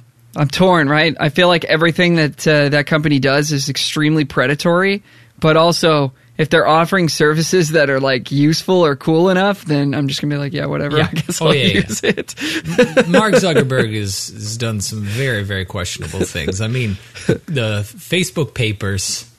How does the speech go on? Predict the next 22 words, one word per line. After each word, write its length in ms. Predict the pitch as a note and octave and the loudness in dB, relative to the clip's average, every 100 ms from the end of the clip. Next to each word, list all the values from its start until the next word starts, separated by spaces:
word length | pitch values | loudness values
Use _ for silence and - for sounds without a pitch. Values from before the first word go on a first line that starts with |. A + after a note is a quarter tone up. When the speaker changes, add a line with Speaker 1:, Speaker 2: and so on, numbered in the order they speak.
| _ - _ | _ -20 _
Speaker 2:
there's 180 | C3 G#2+ | -6 -6
a 40 | A2 | -4
great 200 | C3 C3 | -4 -2
podcast 460 | D#3+ D3+ G2 - | -2 -2 -6 -8
called 180 | - F#2+ | -10 -10
Behind 280 | F#2+ F#2+ F2+ | -6 -6 -6
the 60 | |
Bastards, 580 | E2+ A2 A#2 - C#2+ E2 | -6 -6 -6 -6 -10 -8
and 100 | F2 | -8
they 80 | F2+ | -8
talk 280 | F#2+ F#2 - | -6 -8 -8
about 140 | F#2 | -14
the 60 | G2 | -10
Facebook 420 | B2 C3 - F#2 | -6 -6 -6 -12
papers. 560 | - E2+ F2+ E2+ - - - _ - _ - | -8 -10 -8 -10 -8 -10 -16 _ -20 _ -16
So 160 | - | -10
it's 180 | F4 - | -8 -6
not 180 | C4+ - | -6 -4
great. 260 | D#2+ - - - _ | -8 -8 -16 -20 _
It's 140 | - | -10
not 200 | A#3+ A#3 | -4 -4
great 280 | - G#2+ F2+ | -4 -6 -6